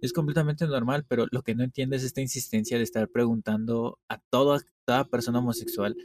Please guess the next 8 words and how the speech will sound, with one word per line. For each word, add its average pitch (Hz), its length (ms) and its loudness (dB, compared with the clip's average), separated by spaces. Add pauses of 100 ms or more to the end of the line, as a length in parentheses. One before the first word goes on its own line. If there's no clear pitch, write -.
(280)
si - 140 -4
es - 100 0
activa 135 360 4
o 123 80 2
pasiva, 131 460 2
es 123 100 -4
como 139 240 -2
de 120 440 -2